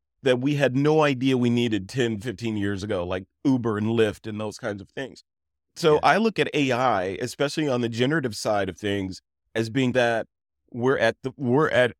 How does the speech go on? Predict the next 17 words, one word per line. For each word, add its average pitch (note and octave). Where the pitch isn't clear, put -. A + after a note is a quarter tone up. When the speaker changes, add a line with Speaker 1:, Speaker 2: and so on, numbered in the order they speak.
Speaker 1:
launch, C3+
at B2
the A2+
beginning B2
of G#2+
all G#2+
this. F2
So A#2
you C3+
extrapolate C3+
out B2+
ten, C#3+
fifteen A#2+
years D#3
or D3
so, F#2+
what, B2